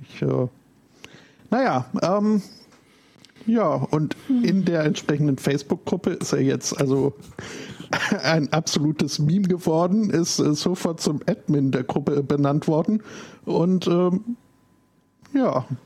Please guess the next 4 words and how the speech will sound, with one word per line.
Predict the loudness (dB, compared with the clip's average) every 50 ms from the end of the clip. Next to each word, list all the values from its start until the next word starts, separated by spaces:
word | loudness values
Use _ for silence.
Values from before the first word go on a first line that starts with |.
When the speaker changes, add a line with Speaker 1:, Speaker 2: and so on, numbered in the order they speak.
| -18 -6 -2
Speaker 1:
gut, | 0 0 0 0 -4 -2 -2
das | -2 -2 0 -2
Originalvideo | -2 0 0 0 0 -2 -2 -4 -4 -4 -6 -6 -8 -6 -2 0 2 2 2 2 2 2 0 0 0 0 0 0 2 2 2 2 2 0 -2 -4 -10 -14 _ _ _ -2
wurde | 0 2 2 2 2 2 2 2 0 0